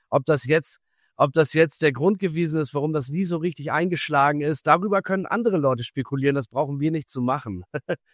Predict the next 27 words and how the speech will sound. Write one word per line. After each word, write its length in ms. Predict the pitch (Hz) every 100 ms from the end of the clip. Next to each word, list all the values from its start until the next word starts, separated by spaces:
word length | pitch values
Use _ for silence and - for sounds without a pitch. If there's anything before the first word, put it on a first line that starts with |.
| _ -
Aber, 380 | 131 151 143
äh, 220 | 139 139 139 - _ _ _ _
aber 220 | 123 139
ja, 220 | 156 170 139
das 200 | 127 135
ist 100 | 135
schon, 400 | 156 160 156 151
äh, 420 | 117 139 139 135
das 280 | 135 - -
gibt 160 | 156
schon 360 | - 165 156 143
als 300 | 117 135 -
Namen 340 | 131 135 160
sehr 220 | 139 143
lang 380 | 135 131 156 156
und 180 | 123 131
ich 160 | 131 139
hab 80 | - _
mich 280 | 135 139 -
immer 280 | 143 147 147
geweigert, 800 | 131 113 127 151 156 156 160 -
äh, 380 | - 131 131 131 131 - -
aus 280 | 131 -
Dummheit 600 | - 156 170 143 156 165 -
und 160 | 139
aus 140 | 131 -
Sturheit 640 | - 147 156 151 151 147